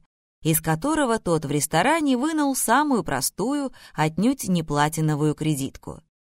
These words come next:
Аксессуар был из натуральной крокодиловой кожи,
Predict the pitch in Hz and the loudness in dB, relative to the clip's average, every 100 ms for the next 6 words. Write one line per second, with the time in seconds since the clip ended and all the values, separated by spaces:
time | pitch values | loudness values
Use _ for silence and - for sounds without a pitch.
0 | _ - 160 - 165 160 220 269 247 208 | _ -2 0 0 0 0 2 2 2 2
1 | 208 - 185 175 165 170 196 226 185 165 | 0 0 -2 0 0 -2 0 0 0 -2
2 | 160 160 156 151 156 139 143 - 214 277 | -4 -2 -2 0 0 0 -4 -4 -2 -2
3 | 170 - | -4 -10